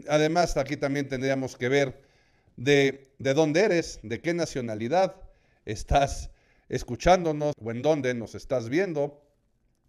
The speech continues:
Porque evidentemente, si eres argentino, a lo mejor ya no lo pienses igual, ¿eh? Y todos sabemos por qué.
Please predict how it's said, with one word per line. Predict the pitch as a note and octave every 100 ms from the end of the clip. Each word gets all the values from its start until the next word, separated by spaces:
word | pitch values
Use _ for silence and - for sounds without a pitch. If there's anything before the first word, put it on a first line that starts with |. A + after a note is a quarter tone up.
| _ _ _ _ -
Porque | F#3 D3+
evidentemente, | E3 B2+ C3 C#3 F#3+ F3 D#3+ E3 D3+ - _ _ _ _ _ _
si | _ - G2+
eres | A#2 E3
argentino, | D3+ G3+ F#3+ G3 E3 G#3 - _ _ _ _ _ _ _ _ _ _ _ _
a | -
lo | G3
mejor | G3+ A3+ G#3+
ya | G#3+
no | G#3
lo | G3+ G3
pienses | A3 A3 F#3
igual, | A#3+ B3 F#3
¿eh? | B3 _ _ _ _ _ _ _ _ _ _ _ _ _ _ _
Y | -
todos | A#2 C3 B2+ A#2
sabemos | G2 A2+ G#2 -
por | G#2 -
qué. | -